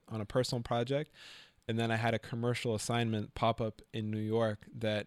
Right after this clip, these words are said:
made me have to change that trip. And I was thinking, like,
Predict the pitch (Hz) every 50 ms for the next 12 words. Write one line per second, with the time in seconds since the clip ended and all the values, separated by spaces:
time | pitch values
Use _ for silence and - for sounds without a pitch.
0 | - - 139 113 110 110 107 107 104 107 104 98 104 104 101 - - - - 110
1 | 104 104 101 - - - - 123 120 113 - 117 110 104 - - 135 151 185 -
2 | - - - - - - - - - _ _ _ - 117 117 117 117 113 92 76
3 | 113 113 113 - - - 135 139 - 139 123 117 110 110 110 107 104 - -